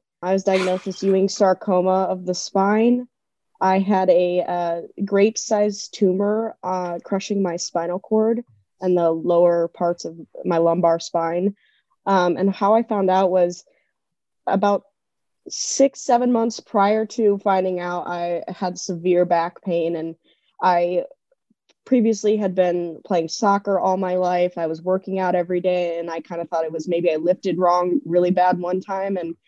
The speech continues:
I was just sore. Um, and I went, I went to physical therapy.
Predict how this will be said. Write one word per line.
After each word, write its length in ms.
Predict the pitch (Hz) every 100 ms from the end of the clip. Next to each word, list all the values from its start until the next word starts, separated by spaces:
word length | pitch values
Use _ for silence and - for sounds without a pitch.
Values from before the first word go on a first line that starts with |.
| _ _ _
I 140 | - 170
was 160 | 165
just 300 | 170 165 -
sore. 460 | - 170 175 190 220 _ _ _ _
Um, 320 | 202 185 185
and 80 | 180
I 80 | 180
went, 180 | 190 -
I 100 | 202
went 160 | 202 202
to 60 |
physical 400 | 202 202 190 180
therapy. 840 | 175 208 214 208 233 226 226 233